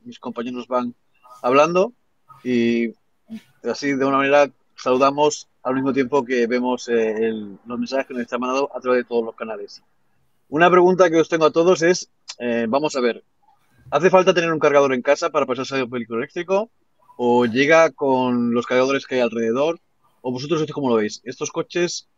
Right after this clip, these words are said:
solamente son para gente con una carga en casa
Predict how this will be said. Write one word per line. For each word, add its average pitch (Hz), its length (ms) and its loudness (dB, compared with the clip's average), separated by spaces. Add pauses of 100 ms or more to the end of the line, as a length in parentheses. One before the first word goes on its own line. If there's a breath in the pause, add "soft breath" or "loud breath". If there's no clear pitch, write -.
(200)
solamente 151 380 0
son 135 160 -2
para 123 160 0
gente 110 200 -6
con 113 160 -4
una 110 160 -4
carga 123 200 0
en 113 80 -2
casa 185 420 -2